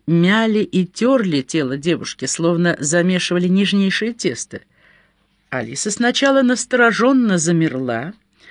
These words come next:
но, совершенно не имея сил противиться блаженству, охватившему все ее члены, а потому скоро обмякла и отдалась на сладкий произвол восхитительным рукам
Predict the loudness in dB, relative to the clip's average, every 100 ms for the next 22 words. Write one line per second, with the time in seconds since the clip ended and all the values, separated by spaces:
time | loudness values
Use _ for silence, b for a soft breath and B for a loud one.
0 | B B B B B 0 2 2 0 0
1 | 2 4 4 4 4 4 2 0 -4 -4
2 | -2 -2 -2 -2 -4 -2 -2 2 2 2
3 | 0 0 -4 -4 -6 -2 -4 -2 -4 -4
4 | -6 -6 -6 -4 -2 -4 -4 -4 -4 -4
5 | -4 -2 -2 -4 b b b b b b
6 | b _ _ _ _ _ _ _ -4 -2
7 | 0 0 0 0 0 0 0 -2 -2 0
8 | 0 0 -6 -8 -8 -10 _ _ _ _
9 | _ _ _ 0 2 0 2 4 4 2
10 | -2 -12 _ _ -4 0 0 0 0 -2
11 | -2 -4 -2 0 0 0 0 0 0 0
12 | -2 -2 -6 -6 -4 -2 0 0 -4 -4
13 | -4 -4